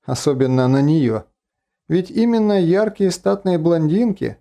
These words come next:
в отличие от маленьких вредных брюнеток, полностью в моем вкусе, и я...» «Боже, Пит, какое ты трепло! И еще ты грубый, беспринципный и бесчувственный, но, несмотря на это, я тебя люблю».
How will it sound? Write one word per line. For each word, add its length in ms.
в 100
отличие 500
от 200
маленьких 540
вредных 380
брюнеток, 600
полностью 500
в 40
моем 340
вкусе, 640
и 80
я...» 680
«Боже, 540
Пит, 520
какое 360
ты 140
трепло! 560
И 60
еще 340
ты 180
грубый, 500
беспринципный 840
и 120
бесчувственный, 880
но, 220
несмотря 520
на 140
это, 260
я 300
тебя 280
люблю». 520